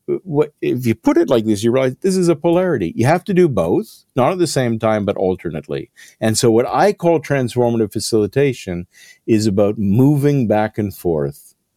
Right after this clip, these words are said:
sometimes using vertical, sometimes horizontal, like breathing in and breathing out. And that's how you get the best of both and avoid the worst of both.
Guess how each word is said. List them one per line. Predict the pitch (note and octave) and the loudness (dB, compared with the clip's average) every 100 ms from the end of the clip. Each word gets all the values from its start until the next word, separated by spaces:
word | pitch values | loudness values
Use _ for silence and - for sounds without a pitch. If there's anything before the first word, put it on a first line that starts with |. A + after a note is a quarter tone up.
| _ _ _ _ _ _ | _ _ _ _ _ _
sometimes | - - G2+ G#2+ G#2 A2+ A2 A2 G#2 | -12 -4 0 0 0 0 0 -2 -2
using | A2 G2 A2+ G2 | -2 0 0 0
vertical, | F2+ F2 F2 E2+ | 0 -2 -4 -6
sometimes | D#2 - F#2 F2+ F#2+ F2+ E2+ | -6 -4 -4 -2 -4 -4 -4
horizontal, | F#2 F#2 E2 D#2 D#2+ E2 | -4 -2 -4 -6 -6 -2
like | G2+ A#2 A2+ - | 2 0 -2 -4
breathing | G2 F#2+ F2 E2+ | -2 0 -2 -4
in | E2 E2+ | -4 -6
and | D#2+ D#2 | -8 -4
breathing | E2+ D#2+ D#2 | -2 -2 -4
out. | C#2 - - - - | -6 -8 -12 -18 -8
And | E2+ E2+ | -2 0
that's | B2 D3 - | 0 -2 0
how | B2 | 0
you | G#2 | 0
get | F#2+ - | -2 -4
the | E2+ | -4
best | G2+ G#2+ - A2 | -2 -2 -2 -6
of | E2 | -4
both | E2 D2+ D2 - _ _ - | -4 -4 -8 -18 _ _ -8
and | E2+ | -4
avoid | E2+ D2 E2+ E2 | -4 -2 -2 -2
the | D2+ | -2
worst | D2+ D#2 C#2+ - | -4 -4 -6 -10
of | A#1 | -14
both. | A1 - | -12 -14